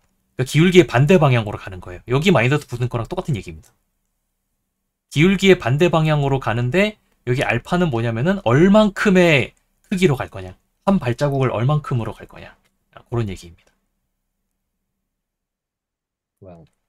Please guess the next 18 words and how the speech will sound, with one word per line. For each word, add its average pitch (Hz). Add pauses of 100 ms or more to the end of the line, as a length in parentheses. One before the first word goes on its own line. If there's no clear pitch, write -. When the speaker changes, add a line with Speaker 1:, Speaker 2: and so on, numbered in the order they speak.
(420)
Speaker 2:
저 101
알파 120
값 113 (140)
찾는 139
게 127
참 120
무-, 101 (200)
제-, 113
중요한 117
문제지만 110
Speaker 1:
그쵸, 120
Speaker 2:
좀 104 (160)
Speaker 1:
그쵸, -
그쵸. 120
Speaker 2:
넘어가는 123
걸로 113
하고. 127 (100)
Speaker 1:
네. 98